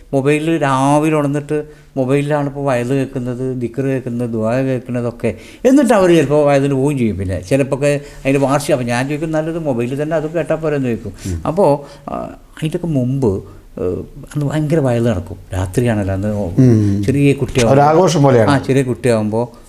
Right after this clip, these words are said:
Speaker 1: അന്ന് ഉമ്മാൻ്റെ കൂടെ വയൽ കേൾക്കാൻ പോകും. ഏഹ്, വാപ്പ എല്ലാവരും പോകും, എല്ലാവരും കൂടി പോകും. അന്ന് ചൂട്ടൊക്കെ കത്തിച്ചിട്ടാണ് പോകുക. അന്ന് ക-,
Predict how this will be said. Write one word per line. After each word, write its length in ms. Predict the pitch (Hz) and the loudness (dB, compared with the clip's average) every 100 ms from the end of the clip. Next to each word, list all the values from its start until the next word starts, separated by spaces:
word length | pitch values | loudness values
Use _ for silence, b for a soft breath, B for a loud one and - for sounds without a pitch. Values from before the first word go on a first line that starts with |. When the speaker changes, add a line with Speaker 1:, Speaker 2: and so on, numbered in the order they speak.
| - | -4
Speaker 1:
അന്ന് 160 | 131 | 0
ഉമ്മാൻ്റെ 400 | 117 113 131 123 | 0 0 0 -2
കൂടെ 220 | 98 104 143 | -6 -8 -6
വയൽ 260 | 147 123 | -4 0
കേൾക്കാൻ 360 | 135 107 98 92 | 0 0 -4 -6
പോകും. 160 | 80 - B B B B - | -8 -14 B B B B -16
ഏഹ്, 300 | - - - - | -14 -14 -14 -6
വാപ്പ 560 | 135 127 127 120 131 | -2 0 -2 -2 0
എല്ലാവരും 360 | 135 123 135 127 | 2 4 2 2
പോകും, 100 | 117 | 0
എല്ലാവരും 300 | 110 117 113 | 0 -2 -2
കൂടി 120 | 117 | -4
പോകും. 200 | 107 113 | -2 -2
അന്ന് 140 | 107 | -2
ചൂട്ടൊക്കെ 340 | 110 113 117 117 | -4 -4 -2 -2
കത്തിച്ചിട്ടാണ് 520 | 117 113 113 113 117 | -4 -4 -8 -6 -4
പോകുക. 160 | 107 101 | -2 -4
അന്ന് 140 | 98 | -4
ക-, 220 | 107 110 | -6 -8